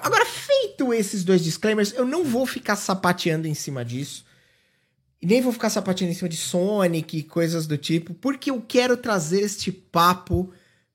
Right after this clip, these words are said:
pra, porque como a gente tem uma diferença de idade, e-, eu, eu joguei algumas coisas que você eventualmente não jogou.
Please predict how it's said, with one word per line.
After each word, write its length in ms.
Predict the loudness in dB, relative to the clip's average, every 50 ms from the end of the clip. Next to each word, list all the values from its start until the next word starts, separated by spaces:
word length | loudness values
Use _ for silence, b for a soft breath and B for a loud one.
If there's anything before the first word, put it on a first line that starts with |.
| _ _
pra, 160 | -4 -2 -2 -2
porque 200 | -4 -6 -6 -4
como 160 | 0 0 2
a 40 | 4
gente 160 | 2 2 2
tem 80 | 2
uma 80 | 0 0
diferença 360 | 0 0 0 0 0 0 -2 -4
de 100 | -6 -6
idade, 600 | -2 0 2 2 2 0 0 -4 -6 -8 -10 -12 _ _ _ _ _
e-, 140 | -10 -10 -8
eu, 220 | -4 -4 -4 -2 0
eu 140 | 0 0 2
joguei 280 | 0 0 0 0 -2
algumas 360 | -2 -2 -2 -4 -4 -4 -4
coisas 320 | -2 -2 0 0 0 -4 -8
que 100 | -10 -10
você 200 | -10 -6 -6 -4
eventualmente 600 | -4 -4 -4 -4 -4 -4 -2 -4 -4 -4 -6 -6
não 220 | -4 -2 -2 -2
jogou. 480 | -2 -2 -2 -2 0 0 0 0 -2